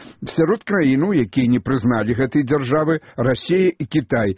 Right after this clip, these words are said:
Беларусь таксама не прызнала незалежнасці. Усяго Косава прызналі дзевяноста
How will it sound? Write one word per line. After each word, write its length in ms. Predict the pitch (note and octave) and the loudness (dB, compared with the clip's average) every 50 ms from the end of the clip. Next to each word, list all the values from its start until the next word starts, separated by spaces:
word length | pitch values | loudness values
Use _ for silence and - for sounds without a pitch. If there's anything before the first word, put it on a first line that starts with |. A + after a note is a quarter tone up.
| - - - | -6 -12 -4
Беларусь 440 | - - C3+ C3+ C#3+ C#3 C#3 - - - | -2 0 2 2 0 0 -2 -4 -2 -4
таксама 480 | D#3+ B2 - - C#3+ C3 A#2 A#2 C3 | -4 -4 -2 -2 -2 0 2 2 2
не 80 | C3 C3 | 2 0
прызнала 560 | A2 - C3 C3+ G2 B2 C3+ B2+ B2+ C3+ C3+ | 0 0 -2 0 2 2 2 2 2 2 2
незалежнасці. 960 | C3+ C3+ B2+ G#2+ C#3 C3+ B2 C3 C3 A#2+ G#2 B2 B2 A2+ - - - C3 B2 - - - - - - - _ | 2 2 2 2 0 0 2 2 0 2 0 0 -2 -2 -4 -4 -2 -2 -2 -2 -6 -18 -20 -20 -20 -6 _
Усяго 480 | - D3+ C#3 - - D3+ C#3 B2 E3 G3 | 2 2 2 2 2 0 0 2 0 -2
Косава 480 | F3+ - - B2+ A#2+ - - B2 A#2+ G#2+ | 0 0 -2 -2 0 0 0 0 0 0
прызналі 640 | - A2+ B2 C3 F#2+ A2 B2+ C#3+ E3+ F3 F#3 D#3+ | 0 -2 -2 0 0 0 0 0 0 0 -2 -2
дзевяноста 580 | A2+ G#2+ A#2 A#2 A#2 A#2 A2+ G#2 - - - | 0 -2 0 2 2 2 0 0 -4 -6 -6